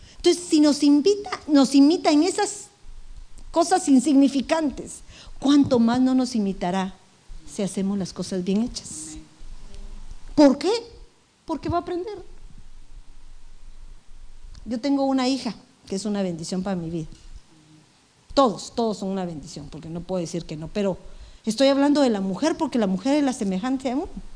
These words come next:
Speaker 1: Y pude haberla hecho la consentida porque era única.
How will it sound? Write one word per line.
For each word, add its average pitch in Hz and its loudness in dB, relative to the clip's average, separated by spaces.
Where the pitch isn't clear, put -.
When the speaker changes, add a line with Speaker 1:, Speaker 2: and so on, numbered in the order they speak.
Speaker 1:
Y 285 8
pude 339 6
haberla 330 8
hecho 330 4
la 269 4
consentida 240 0
porque 214 -4
era 220 -4
única. 233 -4